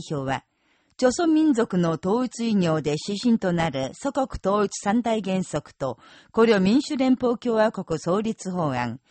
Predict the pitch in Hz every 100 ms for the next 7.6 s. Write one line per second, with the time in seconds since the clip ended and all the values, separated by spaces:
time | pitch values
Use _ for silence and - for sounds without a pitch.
0 | _ _ - 185 233 214 226 208 202 170
1 | 180 254 262 254 254 226 220 180 233 240
2 | 214 208 190 156 123 123 127 120 _ _
3 | _ _ _ 214 208 233 214 202 - 233
4 | 262 - 196 165 - 147 - 143 139 -
5 | - - 185 220 262 233 233 202 196 190
6 | - 226 285 - 226 180 165 147 160 202
7 | 180 185 156 135 123